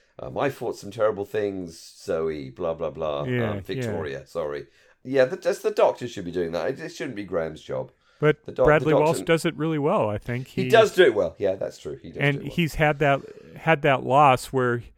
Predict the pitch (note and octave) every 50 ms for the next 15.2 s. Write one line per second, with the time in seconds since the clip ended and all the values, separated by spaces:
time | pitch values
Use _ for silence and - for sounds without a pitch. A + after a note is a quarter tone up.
0 | _ _ _ _ _ _ _ _ _ _ - A#2 A2+ B2+ C3 C3 B2+ B2+ B2+ B2+
1 | B2 A#2+ A#2+ A#2 - C3 C3 C3+ C3 C3 C3 B2+ B2 - - - C#3 C3 B2+ B2
2 | A#2+ A#2 A#2 A#2+ A#2 A#2+ A#2+ A#2+ A#2+ - - - C3 - C3 - C3+ C3+ C3+ C3+
3 | C3 B2 A2+ - - B2+ A#2+ - - B2 A2+ A2 A2+ A#2 A#2+ B2 B2 B2 A#2+ A#2
4 | A2 _ - A#2+ - - C3 A#2+ A#2+ A2+ G#2+ - - B2+ A#2 A2+ G#2+ G#2 G#2+ G#2
5 | G2+ G#2 - A#2 A#2 G#2+ G2+ G2+ G2+ G2+ G2+ G2 G2 A#2 A#2 G#2+ - - - C3+
6 | C#3 - - A2 G2 F#2+ G2 F#2+ - _ - A2+ A2 G#2+ A2 G#2+ A2 G#2+ G#2+ G#2+
7 | A#2 A#2 B2 C3 - A#2 A2 A2+ A2 A2 A2+ A#2 A#2+ B2 A#2+ A#2 A#2+ A#2+ C3 C3
8 | C3 C3 C3 B2+ A#2+ B2 B2 - B2 A2+ - A#2 B2 A#2+ A2+ A2 - - B2 A#2+
9 | - B2 - - A2+ G#2+ G#2+ A2+ A#2+ A#2+ B2 - B2 A2+ - C3 A#2+ A2 - -
10 | - B2 A#2 A2 G#2 - - - C3+ C3+ - - A2+ G2+ F#2+ - - - - G#2
11 | G2 - - G2 G2 F#2 F2 - - - G2 F2+ - - G#2+ G2+ G2 F#2 F#2 -
12 | - _ _ _ - A2+ - _ A2 G#2 G2 F#2 E2+ F2+ G#2+ G2+ F#2+ F2 F2 F2
13 | - - G#2 F#2+ F2+ F2+ F2 E2+ - - - _ _ _ _ _ _ _ - -
14 | G2 D#2+ D2 C#2 C2+ C2+ - - A2 G#2 G#2+ B2 B2 A#2 - F2+ A2+ A#2+ C#3 -
15 | - C#3+ C3 A#2+